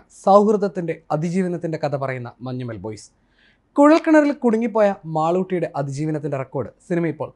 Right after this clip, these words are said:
തകർത്തിരിക്കുകയാണ്. ജാനേമൻ എന്ന ഒന്നാന്തരം സിനിമയിലൂടെ മലയാളികളുടെ ഹൃദയം കീഴടക്കിയ യുവ സംവിധായകൻ ചിദംബരത്തിന്റെ രണ്ടാമത്തെ ചിത്രമായ മഞ്ഞുമൽ ബോയ്സ് മലയാളത്തിൽ നാളിതുവരെ ഉണ്ടായ മികച്ച സർവൈവൽ മൂവിയാണെന്ന് തന്നെയാണ് കണ്ടവർ അഭിപ്രായപ്പെടുന്നത്.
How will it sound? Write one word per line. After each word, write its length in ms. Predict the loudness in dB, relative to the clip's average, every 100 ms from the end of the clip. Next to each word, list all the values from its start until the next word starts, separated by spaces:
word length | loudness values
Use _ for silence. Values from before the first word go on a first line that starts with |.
| -8
തകർത്തിരിക്കുകയാണ്. 580 | -6 -6 -8 -8 -12 -14 _ _ _ _ _ _ _
ജാനേമൻ 560 | 8 10 10 8 4 2 -2
എന്ന 240 | -2 -2 -2
ഒന്നാന്തരം 520 | 0 4 4 2 0
സിനിമയിലൂടെ 540 | 0 0 2 0 -2 -12 -6
മലയാളികളുടെ 560 | 0 2 2 0 -2
ഹൃദയം 360 | -2 -2 -2 -4 -2
കീഴടക്കിയ 400 | -2 -2 -4 -8 -6
യുവ 180 | -4 -4
സംവിധായകൻ 560 | -4 -2 -2 -2 -4 -6
ചിദംബരത്തിന്റെ 600 | -4 -2 -4 -4 -4 -4
രണ്ടാമത്തെ 460 | -4 0 0 0
ചിത്രമായ 460 | -4 -4 -4 -4 -4 -6
മഞ്ഞുമൽ 380 | -8 -6 -2 -2
ബോയ്സ് 240 | -2 -8 _ _ _ _ 0
മലയാളത്തിൽ 540 | 6 10 10 8 2 -2
നാളിതുവരെ 540 | 0 4 4 4 2
ഉണ്ടായ 340 | 2 2 2 2
മികച്ച 380 | -2 -2 -2
സർവൈവൽ 480 | -2 0 0 0 -2 -6 _ _
മൂവിയാണെന്ന് 520 | -2 2 2 0 0
തന്നെയാണ് 320 | 0 -2 -4 -4
കണ്ടവർ 280 | -2 -2 -2
അഭിപ്രായപ്പെടുന്നത്. 680 | -4 -4 -2 -4 -4 -6 -6